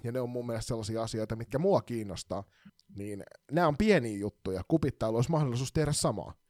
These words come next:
Mutta kun ei ole pelaajaseurantaa samalla tavalla kuin klassikin puolella, niin se on sitten täys mahdottomuus. Minkä takia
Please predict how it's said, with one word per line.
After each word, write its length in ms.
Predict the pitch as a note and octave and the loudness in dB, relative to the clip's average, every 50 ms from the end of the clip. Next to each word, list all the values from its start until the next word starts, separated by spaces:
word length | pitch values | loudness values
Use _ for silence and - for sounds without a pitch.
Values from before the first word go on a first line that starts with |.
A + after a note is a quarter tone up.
| _ _ _ _ _ - | _ _ _ _ _ -10
Mutta 240 | A#2+ G#2 - - | -10 -8 -6 -4
kun 140 | - C3 C#3+ | 0 2 4
ei 100 | D#3 D#3 | 4 4
ole 80 | D#3+ - - - - | 4 2 -2 0 0
pelaajaseurantaa 1200 | G3 F3+ D3+ F#3 D#3+ D3 C3+ - - G3 F#3+ E3+ C#3 B2+ A2+ B2 G2+ G#2+ - - G#2+ F2+ F2+ F2 - - - - | 2 4 4 6 6 6 4 8 8 10 10 10 8 6 2 0 -4 -6 -6 -4 -4 -4 -4 -6 -10 -14 -10 -2
samalla 440 | - D3 C#3 C3 B2 A2+ A2+ G#2+ | 0 0 2 2 0 -2 -4 -4
tavalla 380 | G2+ - B2 G#2+ G#2 G#2+ A2 A2+ | -4 -4 -4 -2 -2 -4 -4 -6
kuin 100 | - - | -8 -8
klassikin 480 | - C3+ B2 A#2 - - A2 E2+ G2 F#2+ - | -4 -4 -2 -2 -2 -6 -8 -8 -10 -14 -10
puolella, 360 | - G2+ G2 G2 G2 F#2 G2+ G#2+ _ _ _ _ _ _ _ _ - | -8 -8 -8 -8 -8 -10 -12 -12 _ _ _ _ _ _ _ _ -10
niin 80 | - A2+ | -4 -2
se 60 | A#2+ | -2
on 60 | B2 | 0
sitten 180 | G#2+ G#2+ - - | 0 -2 -2 0
täys 200 | A2+ G#2 G2+ G2+ | 0 2 2 0
mahdottomuus. 720 | G2+ F#2 F#2 G2+ G2+ - - - - F2 G2 G#2 A#2 - _ _ _ - - - - - _ _ | 0 -2 0 0 0 -2 -2 -4 -6 -6 -4 -6 -8 -10 _ _ _ -20 -20 -20 -20 -20 _ _
Minkä 380 | - F3 G#3 A3 G#3+ G3+ D#3 C3 | -2 0 2 4 4 4 2 0
takia 380 | A#2 C3 D3+ - F#3 F3+ E3+ | 0 0 0 2 4 4 4